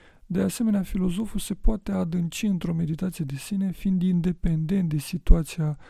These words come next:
în care se regăsește. Acesta nu este o persoană reactivă, ci o persoană care își determină destinul potrivit unor alegeri de viață. Uh, de exemplu, Socrate a fost văzut în timpul expediției de la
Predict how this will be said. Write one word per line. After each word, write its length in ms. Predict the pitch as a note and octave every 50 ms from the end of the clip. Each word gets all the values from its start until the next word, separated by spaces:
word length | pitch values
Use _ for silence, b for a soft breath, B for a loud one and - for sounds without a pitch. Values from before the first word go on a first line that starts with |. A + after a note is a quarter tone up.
| B B B
în 140 | - G3 E3+
care 180 | - F3 E3+
se 160 | E3+ D3 - F3+
regăsește. 720 | D#3+ F3 D3+ E3 E3 - - G3 E3 - - - - - B B B B B B
Acesta 420 | - - - - G#3+ G3 - - G3+
nu 140 | F#3+ G3+ G#3
este 300 | G#3 F#3 - - - G3
o 100 | F3+ E3+
persoană 520 | - - F3+ D3+ - - G3 F3+ F3 F3
reactivă, 840 | E3 F3 F3+ F3+ F3+ E3 D3+ - - _ - - F#3 F#3 F#3 G3+ G3+
ci 120 | - -
o 80 | G3 F3+
persoană 440 | - - F3+ D#3 - - F#3+ F3+ F#3
care 220 | - - F3+ F3
își 140 | F3 E3 D3+
determină 520 | D3 F3 D#3+ - - G3+ F#3 F3+ E3+ E3
destinul 500 | E3 C#3+ D3+ D3 - - - F3+ F3 F3
potrivit 540 | D#3+ - - E3+ - - - D3+ D#3+ E3 -
unor 320 | - E3 D#3+ D#3+ D#3+ - _
alegeri 640 | _ - E3+ E3 D#3 D3+ E3 E3+ D3+ D3 E3+ E3+ D#3+
de 100 | D3 D#3+
viață. 480 | E3 D#3 D#3+ F3 F3 D#3+ - - - - B B B B B B B B B B B B B -
Uh, 300 | - - D#3 - - C#3 -
de 160 | E3 D3 F3
exemplu, 460 | E3+ E3+ E3 D#3 E3+ G3+ F#3+ F3+ G3
Socrate 520 | E3 - - E3+ - - F#3 G3+ G3 - F3+
a 60 | E3
fost 220 | - - F3+ D#3
văzut 300 | D#3+ E3 E3 E3 F#3 D#3+
în 100 | - E3+
timpul 300 | D3+ - F3 D#3+ - -
expediției 580 | D#3 C#3+ - - - E3+ D3 F3 E3 - F3+ -
de 100 | D#3+ D#3
la 160 | D#3 D#2 D3+